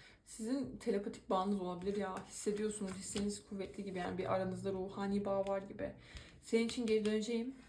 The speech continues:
Senin sayende daha iyi bir insanım." Yani siz biraz akıllanmış olabilirsiniz bu insan yüzünden. Hani,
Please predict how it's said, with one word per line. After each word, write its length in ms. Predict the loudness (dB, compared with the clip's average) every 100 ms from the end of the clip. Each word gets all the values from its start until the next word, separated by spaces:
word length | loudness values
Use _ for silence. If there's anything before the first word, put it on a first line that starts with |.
| -20 -20 -20 _ _
Senin 220 | 2 4
sayende 380 | 6 4 6 6
daha 180 | 6 6
iyi 120 | 4
bir 80 | 2
insanım." 340 | -2 -4 -4 -6
Yani 120 | -8
siz 340 | -4 0 2 4
biraz 200 | 4 2
akıllanmış 480 | 0 2 2 2
olabilirsiniz 580 | 2 2 0 -2 -4 -2
bu 100 | -4
insan 280 | -4 -4 -2
yüzünden. 460 | -2 -4 -2 -4 -4
Hani, 180 | -4